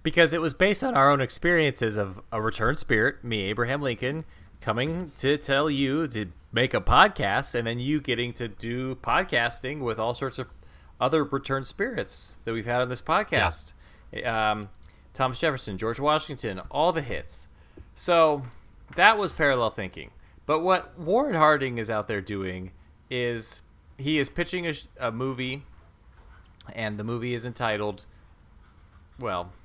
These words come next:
Speaker 1: we know, you know, I don't even wanna say what it, what he's pitching. And people are saying, "Well,
Speaker 2: You
Speaker 1: this"
Speaker 2: can say it's called Iron Face.
Speaker 1: I don't even wanna give him the publicity.
Speaker 2: I know.
Speaker 1: And people are calling him on it, saying that seems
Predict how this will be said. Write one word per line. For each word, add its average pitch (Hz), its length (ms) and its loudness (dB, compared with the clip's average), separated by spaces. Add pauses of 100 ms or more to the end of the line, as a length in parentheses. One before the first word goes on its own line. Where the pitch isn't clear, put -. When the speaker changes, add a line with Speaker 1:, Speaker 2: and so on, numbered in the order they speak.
(280)
Speaker 1:
we 120 80 -6
know, 104 300 -4
you 110 80 -8
know, 80 220 -10 (100)
I 131 80 -2
don't 123 100 -2
even 113 140 -4
wanna 98 140 -4
say 117 200 -4
what 101 160 -4
it, 104 340 -10
what 107 120 -6
he's 98 100 -8
pitching. 90 460 -12 (800)
And 123 420 0 (460)
people 165 220 0
are 151 60 2
saying, 139 260 0
"Well, 123 140 6
Speaker 2:
You - 120 0
Speaker 1:
this" 302 100 0
Speaker 2:
can 330 100 -2
say 240 160 6
it's - 120 0
called - 180 6
Iron 135 280 4
Face. 92 340 -6 (2750)
Speaker 1:
I - 40 -10
don't 135 120 0
even 113 140 -2
wanna 110 140 0
give 110 240 -4
him 104 160 -8
the 90 160 -10 (120)
publicity. 85 600 -10 (800)
Speaker 2:
I 127 100 -4
know. 87 260 0
Speaker 1:
And 143 160 -2
people 196 240 -2
are 170 60 0
calling 131 320 4
him 107 140 -4
on 92 140 -4
it, - 260 -8 (220)
saying 113 360 -4
that 113 180 -6
seems 131 280 -8